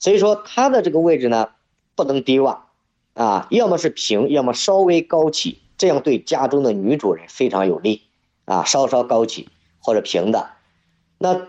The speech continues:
建议呢，在坤的位置就不要有过大的树木，因为它本身为土，树木呢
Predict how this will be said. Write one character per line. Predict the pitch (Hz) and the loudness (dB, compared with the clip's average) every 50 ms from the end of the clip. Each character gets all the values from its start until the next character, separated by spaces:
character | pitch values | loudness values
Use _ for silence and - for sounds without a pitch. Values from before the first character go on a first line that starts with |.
| - _ | -14 _
建 | - 262 254 208 185 185 214 | 0 2 2 4 4 4 4
议 | 240 247 214 | 4 4 4
呢， | 151 127 110 107 | 2 2 0 0
在 | - - 170 143 127 | 0 2 2 2 0
坤 | - - _ 254 277 294 277 | 0 -2 _ 0 2 2 2
的 | 214 196 139 | 2 2 2
位 | 123 135 131 113 87 | 4 2 2 0 0
置 | 101 98 | -2 -6
就 | 95 - 123 104 | -2 0 -2 -2
不 | - - 131 | 0 0 2
要 | 127 120 110 | 2 4 2
有 | 98 90 | 2 0
过 | 87 - _ 165 143 110 | -2 -2 _ 0 0 0
大 | - - - - 98 | 0 -2 -6 -4 -4
的 | - 98 | -4 -4
树 | - - 120 101 78 | -2 -2 -2 -4 -4
木， | 78 - _ _ _ _ _ _ _ _ _ - _ _ | -4 -12 _ _ _ _ _ _ _ _ _ -20 _ _
因 | - 240 | 2 2
为 | 233 208 | 4 4
它 | 233 240 | 2 0
本 | 240 240 - 120 101 120 | 0 -2 -4 -6 -4 -4
身 | - 214 240 240 190 | 0 2 2 4 4
为 | 160 185 220 | 4 2 2
土， | 202 - - - 180 208 | 0 -4 -6 -6 -4 -2
树 | - - - 277 240 180 | 0 0 2 2 2 2
木 | 156 151 151 135 | 2 2 2 2
呢 | 117 110 101 92 | 2 2 0 -2